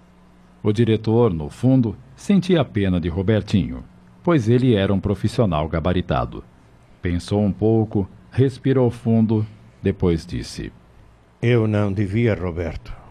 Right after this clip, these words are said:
Speaker 2: mas vou lhe dar uma nova chance. Unicamente pela sua capacidade profissional. Mas preste bastante atenção.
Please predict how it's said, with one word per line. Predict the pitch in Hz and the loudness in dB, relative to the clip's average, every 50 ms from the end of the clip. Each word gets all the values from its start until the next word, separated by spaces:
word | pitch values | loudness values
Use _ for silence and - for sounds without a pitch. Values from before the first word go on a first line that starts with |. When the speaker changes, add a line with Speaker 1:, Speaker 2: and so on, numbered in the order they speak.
| - - _ - | -20 -20 _ -8
Speaker 2:
mas | - 98 104 98 82 - | -4 -2 -2 -2 -4 -2
vou | 107 120 123 | 0 0 2
lhe | 123 120 107 | 2 2 0
dar | 98 110 110 107 | 0 0 0 0
uma | 104 95 95 | -2 -2 -4
nova | 85 92 92 90 87 87 | -2 -2 -4 -2 -4 -6
chance. | 80 - - - - - - - - - - _ _ _ _ _ _ _ _ _ _ - | -6 -8 -10 -12 -14 -16 -18 -20 -20 -20 -20 _ _ _ _ _ _ _ _ _ _ 0
Unicamente | 180 202 208 202 196 170 147 - - 117 92 82 87 104 123 131 127 123 - | 2 2 2 2 0 -2 -4 -4 -4 -4 -4 -2 0 0 2 2 0 -2 -4
pela | 123 - 117 101 90 | -4 -2 -2 -2 -2
sua | - - 117 113 107 | -2 -2 -2 -2 -2
capacidade | - 98 - - 101 - - 87 - 98 95 101 | -2 -4 -4 -4 -6 -6 -6 -6 -6 -4 -4 -4
profissional. | 95 - 95 92 - - - 98 80 67 - - - - _ _ _ _ _ _ _ _ _ _ _ _ - _ _ - _ _ _ _ - | -4 -6 -6 -8 -8 -6 -6 -6 -6 -6 -10 -16 -20 -20 _ _ _ _ _ _ _ _ _ _ _ _ -20 _ _ -20 _ _ _ _ -12
Mas | 104 - - | -12 -10 -4
preste | - 143 165 165 - - | 0 0 0 0 0 -2
bastante | 156 143 135 - - 165 156 147 | -2 -2 -2 0 0 -2 -2 -2
atenção. | 165 131 120 104 95 - - 76 - | -2 -2 -2 -2 -4 -4 -8 -10 -10